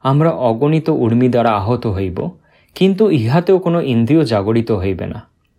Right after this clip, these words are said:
আকাশ স্পন্দন আরও ঊর্ধ্বে উঠুক, তখন কিয়ৎক্ষণের জন্য তাপ অনুভূত হইবে। তাহার পর চক্ষু উত্তেজিত হইয়া রক্তিম পিতাদি আলোক দেখিতে পাইবে। এইসব দৃশ্য আলোক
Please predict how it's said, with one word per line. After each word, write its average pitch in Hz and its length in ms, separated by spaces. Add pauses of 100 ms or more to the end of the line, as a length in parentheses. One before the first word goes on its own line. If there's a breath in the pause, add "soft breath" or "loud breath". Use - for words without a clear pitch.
(400 loud breath)
আকাশ 127 380
স্পন্দন 143 420
আরও 139 380
ঊর্ধ্বে 151 300
উঠুক, 151 440 (340 soft breath)
তখন 151 240
কিয়ৎক্ষণের 214 760
জন্য 165 260
তাপ 147 420
অনুভূত 104 440
হইবে। 90 480 (340 soft breath)
তাহার 147 260
পর 170 160
চক্ষু - 580
উত্তেজিত 147 520
হইয়া 151 360
রক্তিম 127 640
পিতাদি 131 540
আলোক 131 360
দেখিতে 113 340
পাইবে। 90 340 (920 soft breath)
এইসব 175 380
দৃশ্য 143 400
আলোক 156 420